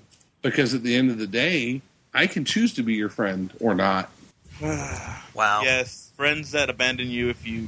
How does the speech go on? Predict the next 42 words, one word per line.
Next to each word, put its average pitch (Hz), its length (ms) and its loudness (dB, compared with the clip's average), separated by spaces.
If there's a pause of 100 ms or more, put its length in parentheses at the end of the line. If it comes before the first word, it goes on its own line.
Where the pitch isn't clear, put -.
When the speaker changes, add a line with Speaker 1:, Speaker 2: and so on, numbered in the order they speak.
Speaker 2:
don't 107 180 2 (120)
play 107 100 -2
with - 300 -6
them. 104 140 -8 (500)
Speaker 1:
Yep, 117 280 2 (200)
I 98 160 2
am 117 100 4
a 131 60 4
Speaker 2:
That's 123 80 -2
Speaker 1:
conditional 135 520 0
friend, 127 300 0
and 107 100 -4
I'm 120 160 -4
okay 139 260 -4
with 101 180 -6
it. - 100 -16 (300)
Speaker 2:
<laughs> - 520 -4 (2250)
Speaker 3:
All 156 100 2
right, 151 260 2
well, 135 160 -2
I 151 60 4
guess 180 220 2
we'll 170 80 0
move 170 260 0
on, 147 180 2
on. 135 320 4
Hey, 151 280 0
actually, 170 500 0
here's 202 220 2
the 170 120 0
final 185 300 0
question 156 340 0
about 117 220 2
Halo 135 220 4
Reach. 120 280 4
What'd 165 160 2
you 226 60 2
guys 233 220 4
think 226 160 0
of 180 80 4
the 165 60 2
soundtrack? 143 640 2